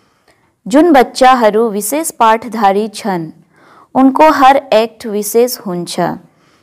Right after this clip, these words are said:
कुनै पनि कर्म साधारण हुँदैन। साधारण आत्माले कुनै पनि कर्म देह अभिमानी भएर गर्छ र विशेष आत्माले देही अभिमानी भएर गर्छ.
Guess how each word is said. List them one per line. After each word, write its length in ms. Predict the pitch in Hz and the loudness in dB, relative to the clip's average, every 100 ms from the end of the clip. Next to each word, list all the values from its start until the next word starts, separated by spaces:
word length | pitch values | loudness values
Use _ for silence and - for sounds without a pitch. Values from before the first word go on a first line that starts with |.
| _ - | _ 0
कुनै 260 | 262 302 | 4 4
पनि 340 | 311 269 254 269 | 4 2 2 2
कर्म 320 | 269 220 240 | 2 0 0
साधारण 640 | 240 196 185 196 202 262 | -2 -2 0 0 0 -2
हुँदैन। 760 | 285 202 175 175 170 170 156 - _ _ _ _ _ _ | -6 -8 -6 -6 -6 -6 -8 -12 _ _ _ _ _ _
साधारण 580 | - 233 233 277 285 330 | -2 2 2 2 0 0
आत्माले 720 | - 220 220 233 233 226 233 269 _ _ _ | -2 -4 -2 -2 -2 -2 -4 -6 _ _ _
कुनै 300 | 262 269 320 | 0 2 2
पनि 360 | 302 247 247 254 | 0 0 2 -2
कर्म 520 | 262 208 214 247 254 | 0 2 2 -4 -8
देह 240 | 202 247 285 | -4 -4 0
अभिमानी 800 | 220 196 226 214 196 196 214 233 - _ 427 | 0 0 -2 -2 -2 -4 -6 -10 -14 _ -12
भएर 460 | 214 202 208 208 226 | 0 2 4 4 2
गर्छ 380 | 220 185 170 - | 2 -2 -2 -2
र 340 | 214 196 196 254 - _ _ _ _ - | 0 2 0 -2 -14 _ _ _ _ -4
विशेष 480 | 240 262 311 330 - | -2 0 0 0 0
आत्माले 680 | 220 214 226 226 214 220 262 - 220 | 0 0 -2 -2 -2 -4 -6 -12 -4
देही 380 | 214 240 277 | 0 0 0
अभिमानी 680 | - 202 220 202 196 190 214 | 0 0 -2 -2 -2 -2 -6
भएर 440 | 208 185 175 190 | -4 -2 -2 -2
गर्छ. 420 | 220 185 156 - | -2 -4 -6 -6